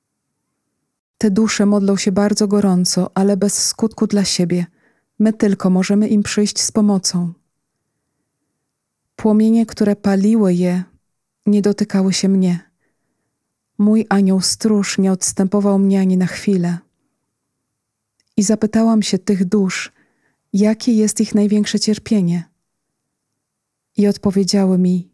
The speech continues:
jednozgodnie, że największe dla nich cierpienie to jest tęsknota za Bogiem. Widziałam Matkę Bożą odwiedzającą duszę w Czyścu.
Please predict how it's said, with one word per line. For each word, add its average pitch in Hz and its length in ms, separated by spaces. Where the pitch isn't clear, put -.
jednozgodnie, 185 960
że 190 160
największe 190 520
dla 185 180
nich 190 200
cierpienie 180 680
to 208 100
jest 190 320
tęsknota 185 760
za 180 140
Bogiem. 165 540
Widziałam 202 560
Matkę 202 320
Bożą 190 360
odwiedzającą 190 720
duszę 185 340
w - 80
Czyścu. 170 520